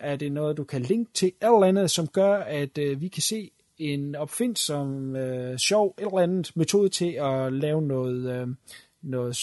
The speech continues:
noget spot på os, for vi vil så gerne have flere lytter. Så kan du blive vinderen af den her sindssyge boks, øh, eller flyttekasse, fyldt med, øh, film af,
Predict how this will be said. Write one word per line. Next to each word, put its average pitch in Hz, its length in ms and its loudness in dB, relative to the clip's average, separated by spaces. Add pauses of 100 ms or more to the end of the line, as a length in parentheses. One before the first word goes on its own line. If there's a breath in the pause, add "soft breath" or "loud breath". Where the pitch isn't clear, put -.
(120)
noget 139 180 -2
spot - 280 4
på 160 120 6
os, 156 80 2
for 156 120 -6
vi 147 140 -2
vil 165 180 2
så 151 200 0
gerne 170 280 0
have 165 80 4
flere 208 180 2
lytter. 214 240 2 (600 loud breath)
Så - 300 2
kan 202 280 0
du 196 140 0
blive 175 280 -2
vinderen 165 440 2
af 135 400 0
den 156 160 0
her 147 160 -2
sindssyge 160 460 -2
boks, - 580 0
øh, 131 300 -2
eller 123 220 -2 (120)
flyttekasse, - 680 -2 (320)
fyldt - 460 -4
med, 127 640 -2
øh, 131 60 -6
film 131 280 -4 (160)
af, 131 500 -8